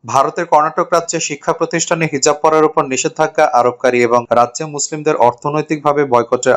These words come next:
আহ্বানকারী শিক্ষামন্ত্রী ও বিজেপি নেতা বিসি নগেশ নির্বাচনে হেরে গেছেন। তিপ্তুর আসন থেকে নির্বাচনে অংশ নিয়ে তিনি হেরেছেন বলে মাকতুব মিডিয়ার খবর প্রকাশিত হয়েছে।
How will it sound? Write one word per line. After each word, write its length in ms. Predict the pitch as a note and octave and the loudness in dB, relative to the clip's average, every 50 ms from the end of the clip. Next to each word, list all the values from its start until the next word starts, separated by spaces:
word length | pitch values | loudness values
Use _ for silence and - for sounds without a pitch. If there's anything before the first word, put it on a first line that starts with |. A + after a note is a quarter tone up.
| A2 A#2 | 4 4
আহ্বানকারী 540 | B2 C3 - D#3+ D#3+ D#3 - A#2 G#2+ A#2+ D#3+ G3+ - - - | 2 2 0 0 0 0 -2 0 0 2 0 0 0 -2 -2
শিক্ষামন্ত্রী 560 | D3+ C#3+ - - E3 D#3+ D#3+ D#3 - - D#3 | -2 -2 -2 -2 -2 -2 -4 -6 -2 0 0
ও 60 | D3 C3 B2+ | 0 2 0
বিজেপি 280 | B2+ B2+ C#3 C3 C#3+ C#3 C#3 | -2 -2 -2 -2 -2 -2 -4
নেতা 180 | C#3+ C#3 - C3+ A#2 A2 | -2 0 0 0 0 0
বিসি 220 | A#2+ A#2 - - C3 B2 | -2 -2 -2 -2 -2 0
নগেশ 300 | B2 A#2+ - B2 A#2 - - A#2+ A2+ | 0 0 0 -2 -2 -2 -2 -4 -4
নির্বাচনে 440 | A#2 A#2+ B2 C#3 C#3+ - E3+ D#3+ E3 D#3 | -4 -2 0 -2 -2 -2 -2 -4 -2 -2
হেরে 180 | C#3 B2+ A#2+ G#2+ G#2 | 0 2 2 2 2
গেছেন। 300 | G#2+ G2+ - - B2+ A2+ G2 F#2 _ - | 2 0 0 -2 -4 -4 -8 -6 _ -2
তিপ্তুর 300 | C#3 C#3 C#3 - F3+ F3 E3 | -2 -2 0 0 0 2 2
আসন 160 | - - F#3 E3+ E3+ | 0 -2 -4 -6 -4
থেকে 140 | F#3 E3 F3 D#3+ C#3+ | -2 0 0 0 2
নির্বাচনে 400 | C#3 C3+ C3 C#3 C3+ - C#3+ C#3 C#3 - A#2 | 2 2 2 0 -2 -2 -2 0 2 2 2
অংশ 140 | A#2+ B2 - - D3+ | 0 0 -2 -6 -4
নিয়ে 140 | D#3 D#3+ D#3 D#3+ | -4 -6 -6 -4
তিনি 140 | D3+ D3 D3 C#3 B2+ | -4 -4 -4 -2 0
হেরেছেন 380 | B2+ B2+ C#3 C#3+ - - E3 D3+ B2+ | 0 2 2 2 0 0 -2 -2 0
বলে 180 | A2+ G#2+ A2 D3 F#3+ - _ - B2 A#2+ | 0 2 2 2 0 -2 _ -8 -2 0
মাকতুব 340 | A#2+ A#2+ A#2 - - D#3+ D#3 - C#3+ | 0 0 0 -2 -8 -8 -8 -8 -12
মিডিয়ার 340 | C#3+ C3+ D3 C#3+ C#3+ C#3 - | -10 -4 -2 -2 0 0 0
খবর 220 | C3 A#2 B2+ D3+ D3 - | 0 0 0 0 -2 -2
প্রকাশিত 400 | C#3 B2 - A#2 - - A#2 - A2+ G2+ | -2 0 0 0 -2 -2 -2 -2 -2 0
হয়েছে। 320 | A#2 A2 G#2+ - - B2 | 0 0 0 0 0 0